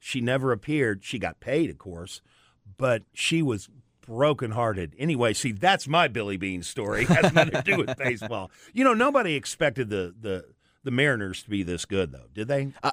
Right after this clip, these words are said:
Speaker 2: I kinda did, actually. I, uh, I believe I picked them second in the A L West. It was kind of a toss-up between the Angels, which I kind of felt were, like, yes, they had Mike Trout and they had the new Shohei Ohtani, the,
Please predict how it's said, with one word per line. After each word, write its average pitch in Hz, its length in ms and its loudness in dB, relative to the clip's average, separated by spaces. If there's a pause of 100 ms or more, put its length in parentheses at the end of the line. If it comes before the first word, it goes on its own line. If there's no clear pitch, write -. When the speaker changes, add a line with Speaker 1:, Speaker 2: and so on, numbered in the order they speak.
Speaker 2:
I 220 140 8
kinda 302 300 2
did, 233 220 4
actually. 120 440 2
I, 143 220 6
uh, 147 340 8
I 123 60 4
believe 147 320 2
I 190 80 6
picked - 260 0
them 180 140 2
second 151 400 0
in 123 80 0
the 123 120 -2
A 127 140 4
L 127 160 6
West. 113 320 4
It 113 60 0
was - 160 -4
kind 135 160 2
of 113 80 2
a 107 40 0
toss-up 120 480 4
between 104 360 0
the 98 140 -2
Angels, 104 580 0 (220)
which 113 220 2
I 131 140 4
kind 127 220 0
of 107 80 -2
felt 110 280 4
were, 98 460 4 (560)
like, 117 180 2
yes, 120 200 6
they 123 120 4
had 120 260 4
Mike 117 220 6
Trout 110 300 4
and 107 80 4
they 107 80 4
had 113 180 2
the 104 60 2
new 104 160 6
Shohei 101 400 4
Ohtani, 110 560 2 (100)
the, 92 360 2